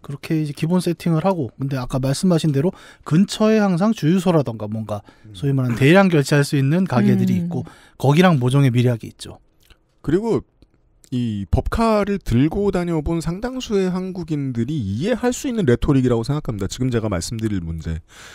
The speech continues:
Speaker 2: 성매매를 염두에 두고 이걸 뒤를 파볼 필요가 있어 보입니다. 제 생각에는. 정말요, 나쁜 사람은 한 가지만 나쁘진 않습니다.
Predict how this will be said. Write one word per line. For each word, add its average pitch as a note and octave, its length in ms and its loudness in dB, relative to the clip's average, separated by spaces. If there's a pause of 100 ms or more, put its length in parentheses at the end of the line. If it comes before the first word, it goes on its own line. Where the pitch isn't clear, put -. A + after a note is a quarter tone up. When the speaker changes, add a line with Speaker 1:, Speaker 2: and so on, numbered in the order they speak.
(260)
Speaker 2:
성매매를 A3 1000 2
염두에 D#3+ 680 2
두고 G2+ 880 -2 (600)
이걸 C3 280 2 (140)
뒤를 C3+ 240 6
파볼 - 360 2
필요가 - 300 2
있어 F3+ 360 2
보입니다. D2+ 440 -2 (440)
제 C3+ 120 -4
생각에는. D#2 520 -6 (760)
정말요, D3 280 -4
나쁜 C3 320 -2
사람은 E3+ 360 4
한 F#3+ 180 0
가지만 A3+ 360 4
나쁘진 A#2 500 -4
않습니다. F2+ 500 -12